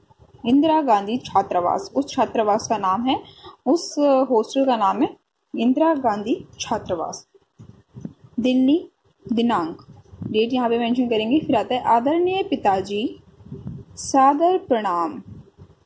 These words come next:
मैं यहाँ बिल्कुल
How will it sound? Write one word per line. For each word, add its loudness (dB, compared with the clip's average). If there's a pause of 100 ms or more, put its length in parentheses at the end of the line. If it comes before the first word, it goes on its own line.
(1200)
मैं 4
यहाँ 4
बिल्कुल 2